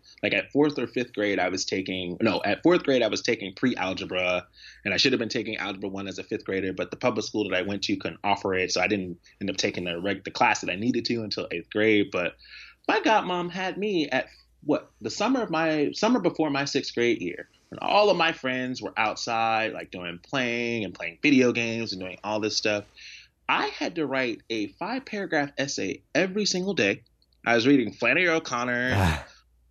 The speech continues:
Speaker 1: all of these big literature folks that you see people study for in college.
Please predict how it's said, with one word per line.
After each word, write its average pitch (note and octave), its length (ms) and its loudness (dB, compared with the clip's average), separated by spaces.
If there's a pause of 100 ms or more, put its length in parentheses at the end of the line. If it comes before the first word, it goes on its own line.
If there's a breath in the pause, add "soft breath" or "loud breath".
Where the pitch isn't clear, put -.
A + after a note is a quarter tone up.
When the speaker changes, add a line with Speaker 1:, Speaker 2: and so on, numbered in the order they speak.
(100)
Speaker 1:
all F#3+ 380 4
of D#3 100 0
these D#3+ 460 2
big D#3+ 400 4
literature G2+ 1080 -2 (420)
folks A#2+ 240 2
that G2+ 180 -2
you D#3 120 2
see A#2+ 220 0
people - 260 -6
study A#2+ 400 2
for G#2+ 480 -2
in F#2+ 180 -10
college. B2 640 -4